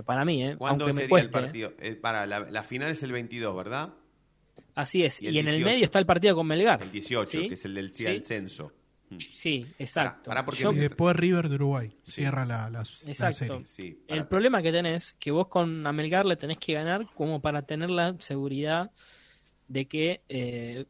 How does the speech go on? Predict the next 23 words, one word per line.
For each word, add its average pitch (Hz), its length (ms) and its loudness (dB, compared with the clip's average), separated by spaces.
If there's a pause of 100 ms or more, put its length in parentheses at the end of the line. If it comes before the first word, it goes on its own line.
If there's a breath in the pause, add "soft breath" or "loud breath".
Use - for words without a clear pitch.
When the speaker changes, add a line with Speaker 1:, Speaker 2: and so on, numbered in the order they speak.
(120)
Speaker 1:
contra 139 340 0
River 156 240 2
de 151 100 2
Uruguay, 170 420 4
ganando, 165 720 2
te 135 100 -2
asegurás 131 440 0
el 127 120 -2
puesto, 117 320 -6
porque 117 180 -10
Speaker 2:
Sí. - 80 -8
Speaker 1:
ya 131 60 2
ahí 147 180 4
liquidás 135 520 -2
el, 120 440 -4
Speaker 2:
Sí. - 140 -6
Speaker 1:
el 123 100 0
grupo. 131 320 2
Speaker 2:
El 117 140 -6
Speaker 1:
Si 160 100 -4
Speaker 2:
tema 143 140 8
Speaker 1:
vos 175 160 6
empatás, 202 680 6